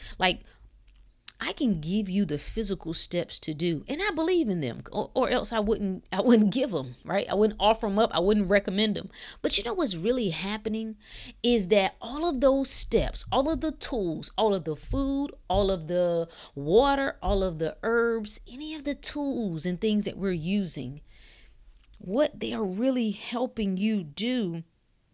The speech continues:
is get your mind in a state of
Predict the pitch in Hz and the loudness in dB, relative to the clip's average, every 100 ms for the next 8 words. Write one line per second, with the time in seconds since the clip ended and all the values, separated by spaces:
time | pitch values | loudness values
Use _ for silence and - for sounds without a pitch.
0 | _ _ _ _ _ _ _ _ 196 175 | _ _ _ _ _ _ _ _ -6 -6
1 | 143 165 208 - 156 147 165 175 185 170 | -4 -2 -2 -2 -2 -2 -2 0 0 0
2 | 143 - - 156 156 | -2 -4 -2 -2 -2